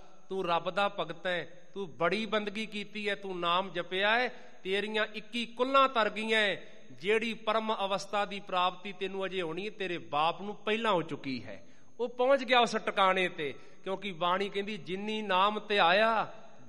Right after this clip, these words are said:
ਗਏ ਮਸਕਤ ਕਾਲ, ਨਾਨਕ ਤੇ ਮੁਖ ਉਜਲੇ,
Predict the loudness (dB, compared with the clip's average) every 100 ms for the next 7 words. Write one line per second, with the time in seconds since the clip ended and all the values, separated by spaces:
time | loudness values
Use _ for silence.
0 | 4 6 6 6 4 -2 -2 -2 -2 4
1 | 6 6 6 4 -2 -8 -14 -10 -2 2
2 | 4 4 0 -4 0 0 0 -2 0 2
3 | 6 6